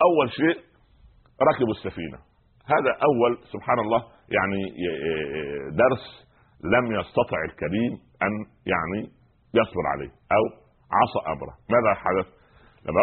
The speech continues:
ركبوا السفينة أركبوهم مجانا، رفضوا أن إيه؟ أن يعني يأخذوا منهم أجرا. وإذا بالرجل الصالح يأتي بفأس أو بأزميل أو بحديد أو يعني أي شيء،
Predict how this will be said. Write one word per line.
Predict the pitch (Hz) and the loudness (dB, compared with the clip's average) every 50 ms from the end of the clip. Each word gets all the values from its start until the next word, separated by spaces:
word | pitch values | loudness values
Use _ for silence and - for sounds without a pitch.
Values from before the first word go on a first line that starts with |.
| 175 | 6
ركبوا | 196 165 185 175 160 160 | 6 6 4 4 6 4
السفينة | 147 - - 120 107 107 113 110 104 110 131 123 - _ _ _ _ _ _ _ _ _ _ _ _ _ _ _ _ - _ _ _ _ _ _ _ _ _ _ _ - 104 | 2 2 0 -2 -2 0 0 0 0 0 -2 -4 -8 _ _ _ _ _ _ _ _ _ _ _ _ _ _ _ _ -20 _ _ _ _ _ _ _ _ _ _ _ 0 0
أركبوهم | 101 - - 117 123 139 180 196 180 170 160 156 147 143 - - | 0 2 2 4 4 6 6 6 6 6 4 2 0 -6 -8 -2
مجانا، | 110 110 110 110 90 113 117 113 104 95 90 85 76 - _ _ _ _ - - - 160 151 | 0 2 2 2 2 2 2 4 2 2 -2 -6 -10 -14 _ _ _ _ -2 0 2 2 4
رفضوا | 143 139 123 123 - 113 | 4 2 2 2 2 2
أن | 113 107 | 0 0
إيه؟ | - 110 113 120 123 - - 202 | 0 0 0 0 0 -2 -6 -8
أن | - - | -8 -6
يعني | 139 135 127 117 113 113 | -6 -4 -4 -4 -4 -4
يأخذوا | 110 104 92 101 - - - 123 113 110 | -4 -4 -4 -4 -4 0 0 2 2 2
منهم | 107 110 104 101 95 - | 2 0 0 -2 -4 -4
أجرا. | 82 85 78 76 73 78 - _ _ _ _ _ _ _ - - - - - _ - | -4 -4 -4 -6 -8 -10 -14 _ _ _ _ _ _ _ -20 -20 -20 -20 -20 _ -4
وإذا | - 80 - 131 139 127 101 98 85 85 82 80 - - _ 80 80 76 | -2 -2 2 4 2 2 4 2 0 0 0 -2 -2 -8 _ -14 -8 -4
بالرجل | 82 98 98 98 95 92 90 85 - - _ 104 87 95 113 117 110 101 90 | -2 0 2 2 4 2 2 0 -2 -4 _ -4 0 2 2 2 2 0 -4
الصالح | 87 - - - 120 113 113 107 107 - - - - _ _ _ _ _ _ - | -4 -6 -2 2 2 4 4 2 0 -6 -8 -14 -20 _ _ _ _ _ _ -2
يأتي | 95 113 123 127 - - - 87 85 | 2 2 2 2 2 -2 -6 -6 -6
بفأس | 78 73 71 85 85 82 78 73 - - 101 95 - - - - 92 - 82 | -6 -4 -2 0 2 2 0 0 2 2 2 2 2 -2 -4 -4 -2 -2 0
أو | 85 82 80 73 69 | 0 -2 -2 -4 -4
بأزميل | 78 78 69 65 - 78 80 - - - - 92 110 113 113 101 82 - | -4 -2 -2 -2 -4 -6 -8 -8 -10 -8 -4 0 2 4 4 2 2 0
أو | 82 85 80 | -2 0 0
بحديد | - - - 85 80 80 104 123 120 101 | -2 -4 -4 -4 -4 -2 -2 -2 0 -2
أو | - 147 165 214 | -2 -2 0 0
يعني | 220 - 113 110 | 0 0 -2 -2
أي | - 110 117 98 90 | -2 0 0 0 -2
شيء، | - - 139 - | -2 -2 -4 -4